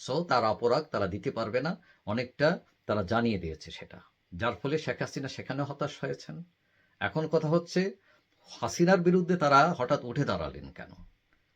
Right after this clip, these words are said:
তাদের সাথে তো খুব খাতির ছিল এই তিন এমপির। কথা হলো এই দেশে ব্রিটেনের রাজনীতি, তারা বাঙালি হলেও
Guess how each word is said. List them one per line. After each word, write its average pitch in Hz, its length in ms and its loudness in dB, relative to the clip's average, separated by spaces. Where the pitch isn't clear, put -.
তাদের 120 200 -2
সাথে 160 220 0
তো 147 80 -6
খুব 151 200 -4
খাতির - 400 -4
ছিল - 220 -16
এই 107 140 -4
তিন 101 240 -4
এমপির। 87 380 -8
কথা 123 200 0
হলো 185 360 2
এই 113 180 -2
দেশে 156 300 0
ব্রিটেনের 147 480 0
রাজনীতি, 127 400 2
তারা 120 220 6
বাঙালি 139 460 6
হলেও 87 380 0